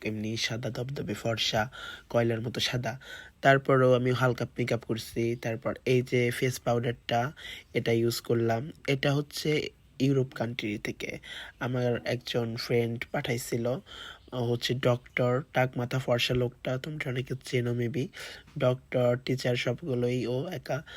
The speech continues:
So ওর সঙ্গে একটা টাইমে যখন পরিচয় ছিল, ও তখন দিছিল। আর এই লিপস্টিকটা হচ্ছে আমাকে দিছে শাহরুখ খান। তোমরা জেনেও অবাক হবে যে না, শাহরুখ খানের কাছ থেকে আমি ম্যাডাম হয়ে কেন নিলাম।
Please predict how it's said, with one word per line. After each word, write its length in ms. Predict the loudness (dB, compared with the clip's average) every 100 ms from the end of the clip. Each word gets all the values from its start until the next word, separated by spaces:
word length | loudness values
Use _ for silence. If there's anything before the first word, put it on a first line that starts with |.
| -16 -14 -2
So 60 | 4
ওর 160 | 4
সঙ্গে 280 | 4 0 -2
একটা 180 | -4 0
টাইমে 720 | 2 4 4 4 4 4 0 -2
যখন 340 | -2 -2 -2 0
পরিচয় 340 | 2 2 0
ছিল, 180 | -2 0
ও 120 | 0
তখন 300 | 0 -2 -2
দিছিল। 440 | -2 -2 -2 -2 -4 -6
আর 280 | -4 -4 -2
এই 180 | 0
লিপস্টিকটা 640 | 0 0 -2 -6 -10 -4 -4
হচ্ছে 260 | -2 -4
আমাকে 300 | -4 -4 -6
দিছে 200 | -6 -4
শাহরুখ 400 | -2 0 0 0 -2
খান। 260 | -4 -4 -6 -14 -20 -20 -20 _ -20 -16 -8
তোমরা 220 | -2 -2
জেনেও 300 | 2 2 4
অবাক 260 | 2 0
হবে 320 | 0 0 2 0
যে 380 | 0 0 0 -2
না, 180 | -2 -2
শাহরুখ 380 | 2 2 2
খানের 200 | 0 0
কাছ 180 | 0 -2
থেকে 220 | -4 -4
আমি 120 | -2 0
ম্যাডাম 300 | 0 -2 0
হয়ে 180 | -2
কেন 200 | -2 -4
নিলাম। 380 | -4 -4 -4 -8